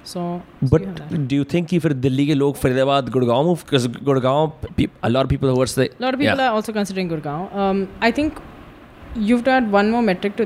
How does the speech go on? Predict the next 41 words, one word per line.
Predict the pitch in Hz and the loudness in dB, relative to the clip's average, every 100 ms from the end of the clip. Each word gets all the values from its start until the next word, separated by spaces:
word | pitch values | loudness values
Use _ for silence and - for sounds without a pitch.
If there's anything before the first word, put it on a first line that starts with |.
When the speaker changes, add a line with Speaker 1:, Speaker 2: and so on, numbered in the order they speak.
| 202 | -2
Speaker 1:
this, | 254 | -4
which | 214 208 | -6 -4
is | 226 | 0
our | 208 214 156 | 0 0 -2
age. | 156 - - - - - - - - | -4 -6 -16 -20 -20 -20 -20 -8 4
When | 208 196 | 6 6
we | 269 277 | 4 2
talk | 240 | 0
about | 226 254 190 156 | 2 2 0 0
we, | 208 160 131 - - - | 2 2 -4 -14 -12 -2
we're | 190 | 0
talking | 233 208 240 | 2 0 0
about | 247 226 185 | 0 -2 2
generally | 190 202 226 240 | 2 2 0 -2
what? | 156 - | -2 -4
A | - | -6
population | 180 180 190 196 208 | -2 0 0 0 0
under | 180 180 | 0 -2
forty | - 160 214 | -2 -4 -2
that | 202 185 | 0 2
is | 196 | 4
able | 185 196 | 2 2
to | |
do | 208 175 214 202 | 0 0 0 4
all | 185 185 | 4 4
this | 185 | -2
commute | 196 175 175 | -2 0 2
and | 180 | 2
da, | 180 175 175 | 2 2 2
da, | 175 160 | 2 0
da, | 151 | -2
da, | 147 | -4
da, | 147 | 0
Speaker 2:
Right. | 135 135 117 | 4 6 4
Speaker 1:
right? | 98 226 - - - - - - - - - | -2 -10 -14 -20 -20 -20 -20 -20 -20 -16 -4
Um, | 202 202 202 - - - - - 226 - | 0 0 -4 -14 -18 -18 -18 -18 -6 0
but | 214 | 2
the | 226 | 2
population | 226 214 277 294 214 - | 2 2 2 0 -2 2
also | 226 226 302 | 0 2 -2
being | 208 214 | 0 -2